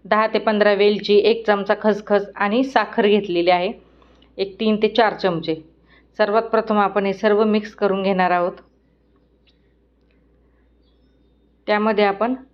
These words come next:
साखर घालणार आहोत आणि केशरच्या काड्या घालणार आहोत. केशर ऑप्शनल आहे. व्यवस्थित मिक्स करायचं आहे आणि याची छान अशी पावडर तयार करायची आहे. हे आपल्याला एकदाच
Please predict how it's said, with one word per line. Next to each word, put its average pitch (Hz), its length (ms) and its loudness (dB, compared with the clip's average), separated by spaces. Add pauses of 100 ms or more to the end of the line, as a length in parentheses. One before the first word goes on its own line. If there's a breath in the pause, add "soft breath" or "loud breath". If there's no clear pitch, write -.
(120)
साखर 208 320 0
घालणार 180 340 0
आहोत 180 220 0 (1300 soft breath)
आणि 196 180 -4
केशरच्या 226 680 2
काड्या 208 280 2
घालणार 185 320 0
आहोत. 170 220 2 (3000)
केशर 220 300 2
ऑप्शनल 214 460 0
आहे. 202 280 0 (1500)
व्यवस्थित 214 440 2
मिक्स 226 340 -4
करायचं 208 400 0
आहे 226 80 -10 (380 loud breath)
आणि 196 180 -2
याची 220 180 -2 (140)
छान 226 220 2
अशी 220 220 0
पावडर 208 440 2
तयार 196 200 4
करायची 180 400 0
आहे. 170 100 -2 (420 loud breath)
हे 214 80 2
आपल्याला 220 400 2 (200)
एकदाच 220 540 0